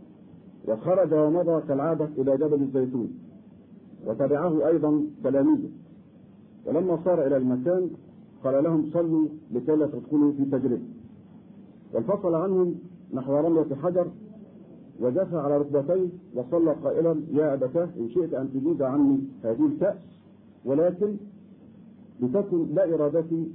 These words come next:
بل إرادتك.'" النقطة اللي جاية بقى هي المهمة وهي جديدة، ودي عليها تعليقات. "وظهر له ملاك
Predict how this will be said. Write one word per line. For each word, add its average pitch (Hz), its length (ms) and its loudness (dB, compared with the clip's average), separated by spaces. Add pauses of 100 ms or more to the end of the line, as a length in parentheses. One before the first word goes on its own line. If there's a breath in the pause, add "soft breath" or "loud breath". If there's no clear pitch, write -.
(200)
بل 143 140 0
إرادتك.'" 139 500 0 (1400)
النقطة 139 220 0
اللي 127 140 0
جاية 151 160 2
بقى 151 200 0 (380)
هي 135 120 0
المهمة 147 380 2
وهي 139 160 2
جديدة، 120 300 -2 (580)
ودي 117 140 0
عليها 139 240 0
تعليقات. 120 480 -2 (1400)
"وظهر 180 420 2
له 180 240 2
ملاك 170 320 2